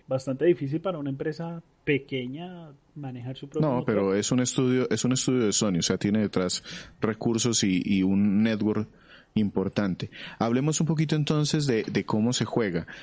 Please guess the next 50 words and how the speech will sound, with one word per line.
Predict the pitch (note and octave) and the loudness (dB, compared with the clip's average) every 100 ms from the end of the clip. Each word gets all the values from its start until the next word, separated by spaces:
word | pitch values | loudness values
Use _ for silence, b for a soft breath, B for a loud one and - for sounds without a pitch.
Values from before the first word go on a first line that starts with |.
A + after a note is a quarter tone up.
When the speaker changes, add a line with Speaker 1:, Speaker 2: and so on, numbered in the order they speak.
| B | B
Speaker 2:
Las, | A2+ A2+ A2 - | 0 0 0 0
las | A#2+ B2 | 0 2
imágenes | B2+ C#3+ E3 D#3+ | 2 2 2 2
nos | C#3 A2 | 2 2
dejan | A2 C3 C3 | 2 2 2
ver | C3+ C3 | 0 2
mucho, | C3+ C3 - C3+ C3 - - A#2 | 0 0 0 0 0 -6 -8 0
muchos | B2+ B2+ C#3 | 0 2 0
momentos | B2 G#2 G#2+ B2+ - | 2 2 2 0 2
cinemáticos, | G#2 G2 G2+ B2+ B2+ A2+ | 2 2 2 0 0 0
algo | G2+ G#2+ | 2 2
muy | A2+ | 2
propio | A2 A#2 A2 | 0 -2 0
de | A2 | 0
los | F#2+ | 2
juegos | G2 | 0
de | G#2 | 0
Sony, | G2+ A#2 G#2+ A2 B B B | 0 2 0 -2 B B B
y | C3 | -2
también | C#3 C#3 C3 | 0 2 2
nos | C3 | 2
dejan | A2+ A2+ | 2 2
ver | A2+ A#2 A#2 | 2 2 0
un | A#2 | 0
juego | G#2+ A#2 G#2+ A2+ | 2 2 2 2
de | A2 | 2
acción | F#2+ - G#2+ G#2 | 2 2 2 2
en | A2 | 2
tercera | A2 F#2 - G#2 - | 2 0 2 0 0
persona | G2 - G2+ | 0 0 2
hasta | A2+ - | 0 0
cierta | G2 F#2+ F#2 A2+ | 0 2 2 2
medida, | A2+ B2+ A2+ F2+ B B | 2 2 0 -2 B B
pero | - B2 | -2 0
entiendo | A2+ B2 B2+ C#3+ | 2 2 0 0
que | B2+ | 0
hay | B2 | 2
muchas | C#3 C#3+ D3 C3+ | 2 2 0 0
más, | C#3 C3+ C3 - - - - | 0 0 0 -2 -6 -18 -4
ya | A2+ | -2
que | A#2 | 0
nos | B2 A2+ | 0 2
hablas | A2 A#2+ | 2 2
de | A2+ | 0
asesinatos, | G#2 - F2+ F#2+ G2+ G#2+ F#2 | 0 0 2 0 0 0 2
de | F#2 E2 | 2 2
cuchillados | - - F#2+ - F2+ F#2+ G2+ | -2 -2 0 2 2 2 0
por | - F#2+ | -2 -2
la | |
espalda, | F2 - G2 F#2+ G#2 | -2 0 0 2 0